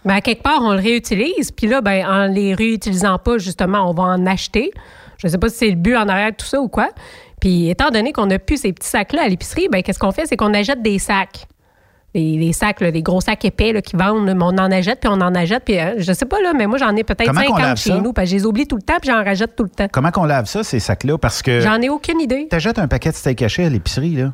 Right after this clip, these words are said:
Speaker 1: Il coule dedans,
Speaker 2: Il y a
Speaker 1: c'est-tu dégueulasse ?
Speaker 2: toujours un petit jus qui coule. Euh, tu vas mettre des fruits là-dedans, il va avoir une contamination à un moment donné. Puis j'ai vu, là, je suis peut-être un peu trop, euh,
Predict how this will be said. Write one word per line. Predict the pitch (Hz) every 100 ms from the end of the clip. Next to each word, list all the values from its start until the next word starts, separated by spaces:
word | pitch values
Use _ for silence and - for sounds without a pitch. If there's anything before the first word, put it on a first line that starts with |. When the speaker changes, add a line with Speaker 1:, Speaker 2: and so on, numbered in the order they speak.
| -
Speaker 1:
Il | -
coule | 240 214
dedans, | 190 185
Speaker 2:
Il |
y | 302
a |
Speaker 1:
c'est-tu | 269 180 -
dégueulasse ? | 180 170 156 160
Speaker 2:
toujours | 226 190 220
un | 208
petit | - - 160
jus | 131 165
qui | -
coule. | - 131 82 - - _ _ _ _ _ _ _ _ _ 98
Euh, | 107 110 110 110
tu | -
vas | 123
mettre | 127 139
des | 127 120
fruits | - 139 151
là-dedans, | 131 92 98 147 202 185 143
il | 98
va | 90
avoir | 90 101 123
une | 110
contamination | 117 104 101 95 85 - 123 127
à | 90
un |
moment | 82 82 90
donné. | 82 87 160 - - - -
Puis | 143 151 127 -
j'ai | 123 120 185
vu, | 165 202 254 233 160 104
là, | - 180 151 87 - _ _ _ _ -
je |
suis | -
peut-être | - 113 110
un | 92
peu | 90
trop, | - 101 117 95
euh, | 78 71 67 65 62